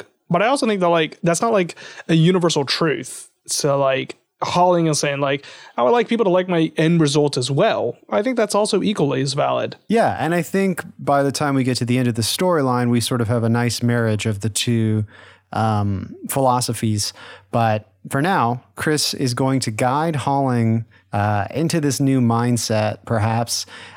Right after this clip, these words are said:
Speaker 2: I like the, the button at the end of this scene. Chris is supportive and comforting. He says to Holling, "Hey,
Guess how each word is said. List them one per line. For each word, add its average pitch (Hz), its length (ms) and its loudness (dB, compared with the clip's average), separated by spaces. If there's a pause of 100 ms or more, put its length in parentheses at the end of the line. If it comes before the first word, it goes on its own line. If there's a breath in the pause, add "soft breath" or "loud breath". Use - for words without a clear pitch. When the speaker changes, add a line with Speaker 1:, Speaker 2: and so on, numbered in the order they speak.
Speaker 2:
I 156 120 0
like 147 320 0
the, 123 380 0 (120)
the 117 600 0
button 131 400 0
at 120 100 -2
the 123 100 0
end 120 100 2
of 120 80 2
this 113 160 0
scene. 117 600 0
Chris - 420 -2
is 117 480 -2 (280 loud breath)
supportive 165 800 0
and 120 180 0
comforting. 117 680 0 (360 loud breath)
He 123 120 -4
says 117 280 -2
to 120 80 -4
Holling, 113 300 0
"Hey, 120 320 -2